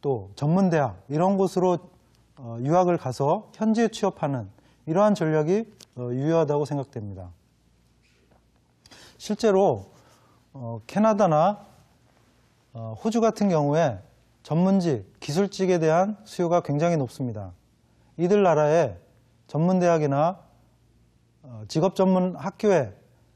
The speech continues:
어, 유학을 가서, 어, 직업 전문성을 키우고 또 외국어를, 어, 실력을 높-, 외국어 실력을 높인다면, 어, 현지에서 얼마든지,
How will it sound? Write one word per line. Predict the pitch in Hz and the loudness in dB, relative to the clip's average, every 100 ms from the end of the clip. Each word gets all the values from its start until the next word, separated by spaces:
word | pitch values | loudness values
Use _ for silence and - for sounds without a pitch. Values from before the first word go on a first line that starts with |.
| _ | _
어, | - 120 | -12 -6
유학을 | 139 185 190 185 | 2 2 4 2
가서, | - 131 143 110 90 _ _ _ _ _ _ 196 _ _ _ _ _ _ _ _ | -2 -4 -4 -4 -10 _ _ _ _ _ _ -20 _ _ _ _ _ _ _ _
어, | 120 110 | -16 -4
직업 | 170 208 208 - _ _ _ _ _ _ _ | 0 0 -2 -12 _ _ _ _ _ _ _
전문성을 | - 156 185 175 175 175 180 160 | -4 0 -2 0 0 2 -2 -6
키우고 | - 208 196 135 98 - - | -4 -2 0 -2 -6 -14 -4
또 | 160 175 - _ | -2 -2 -4 _
외국어를, | 135 170 190 190 185 175 110 - _ _ _ - | -2 2 2 2 2 2 0 -10 _ _ _ -18
어, | 117 113 110 _ _ _ _ _ _ | -14 -12 -14 _ _ _ _ _ _
실력을 | - 196 196 190 | -8 0 2 2
높-, | 156 156 | 0 0
외국어 | 156 170 196 | -2 2 2
실력을 | 196 190 180 175 208 233 - | 2 2 2 2 0 -2 -8
높인다면, | 131 151 208 185 147 165 143 98 - _ _ _ _ _ _ _ | -6 -2 0 2 2 2 -2 -4 -16 _ _ _ _ _ _ _
어, | 135 117 | -14 -8
현지에서 | 196 208 220 185 165 180 | -2 0 2 2 2 2
얼마든지, | 147 156 180 190 180 151 107 | 2 2 2 2 0 -2 -6